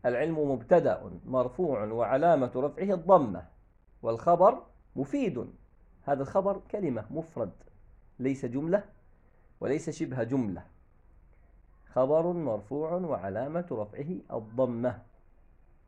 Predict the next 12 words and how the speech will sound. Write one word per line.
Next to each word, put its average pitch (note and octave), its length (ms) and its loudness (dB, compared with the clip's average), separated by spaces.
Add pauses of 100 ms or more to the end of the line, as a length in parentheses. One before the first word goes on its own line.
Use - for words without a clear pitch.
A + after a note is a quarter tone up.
(500)
هذا B3+ 260 8
النوع B3+ 240 8
الأول A3 380 6
من B2 140 0
أنواع C3 260 2
الخبر. A#2 460 0
النوع E3+ 280 2
الثاني B3 480 2
أن E3+ 120 2
يأتي F3+ 380 2
الخبر G3+ 540 0 (300)
جملة، C#3 680 0